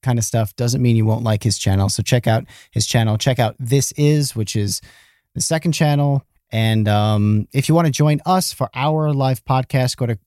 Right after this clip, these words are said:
the, go to Patreon. Go to patreon dot com slash the create unknown. Become a two dollar tot. Start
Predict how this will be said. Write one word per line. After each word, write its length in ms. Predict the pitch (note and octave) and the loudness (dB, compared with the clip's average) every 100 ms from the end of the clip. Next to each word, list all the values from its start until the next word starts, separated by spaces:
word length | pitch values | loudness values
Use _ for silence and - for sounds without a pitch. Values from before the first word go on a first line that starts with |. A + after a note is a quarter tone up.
| - | -4
the, 400 | A#2 A2 G#2+ - _ _ | 0 0 0 -4 _ _
go 100 | C#3+ | -2
to 80 | D3 | 0
Patreon. 400 | E3+ F#3 - G2 | -2 -2 -2 -4
Go 100 | G#2 | -4
to 20 | |
patreon 420 | - C3+ - B2 | -2 -2 0 0
dot 140 | A2 G2+ | 0 -2
com 220 | B2 C3+ | 0 0
slash 460 | - C3 C3+ - | -2 0 0 0
the 80 | - | -6
create 360 | - - B2 - | -6 -2 -2 -2
unknown. 540 | A2+ G#2+ C3+ D3 D3+ - _ _ | 0 2 4 4 0 -2 _ _
Become 240 | A3 D4 | -4 -2
a 60 | D#4 | -2
two 160 | - D#4 | -2 -2
dollar 260 | C#4 C4 | 0 -2
tot. 400 | - - A#3+ - _ _ - | -4 -6 -4 -4 _ _ -10
Start 500 | - - E3+ G#3+ | -8 -2 0 0